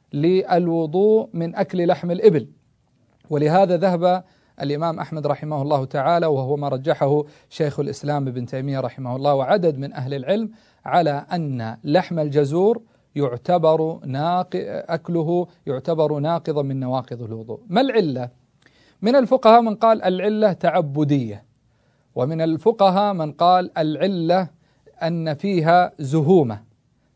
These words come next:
فيها شدة وفيها قوة، وأيضًا لأنها من الشيطان كما ذكر، جاء في بعض الأحاديث،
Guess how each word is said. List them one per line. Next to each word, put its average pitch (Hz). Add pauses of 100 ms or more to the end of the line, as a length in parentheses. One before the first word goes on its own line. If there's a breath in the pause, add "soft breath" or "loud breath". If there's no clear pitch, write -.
(140)
فيها 156
شدة 135
وفيها 151
قوة، 147 (440 soft breath)
وأيضًا 214 (180)
لأنها 196
من 170
الشيطان 170 (280)
كما 151
ذكر، 156
جاء 156
في 160
بعض 143
الأحاديث، 143